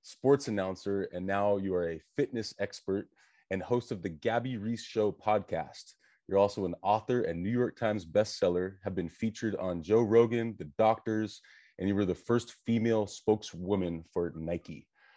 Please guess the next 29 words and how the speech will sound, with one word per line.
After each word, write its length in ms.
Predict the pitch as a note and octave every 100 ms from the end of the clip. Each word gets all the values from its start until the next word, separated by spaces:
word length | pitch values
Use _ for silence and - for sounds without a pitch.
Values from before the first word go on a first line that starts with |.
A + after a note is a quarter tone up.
| _
You're 120 | F#2
married 300 | G2 A2+ B2+
to 60 | B2
the 120 | G#2
legendary 560 | G2 C3 C3+ C3 C3 B2
big 260 | G2 B2
wave 300 | A2 B2 A#2
surfer 480 | - B2 A2+ - G#2+
Laird 340 | F2+ G#2+ C3 A#2+
Hamilton, 680 | A#2 A#2+ B2 - C3+ C#3+ G#2
who 80 |
was 120 | G2+ F2
also 360 | G#2 G2 G#2
a 40 | F#2
guest 320 | G#2 G2 -
on 140 | F2+
this 140 | F#2 E2+
show. 420 | - G2 A2 A2+ _ _ -
And 100 | F#2+
together 440 | G#2 F#2+ A2+ B2
you 160 | A2+ A2
guys 300 | G#2+ G#2 F2+
run 360 | G#2 G2+ G2 - -
Extreme 520 | F#2+ - - A2+ A#2+
Performance 600 | A#2 G#2 - G#2+ G#2 F#2
Training, 440 | - G#2 F2 D#2 C#2+
X 180 | G2 -
P 200 | - G#2
T, 400 | - G2+ F2 E2+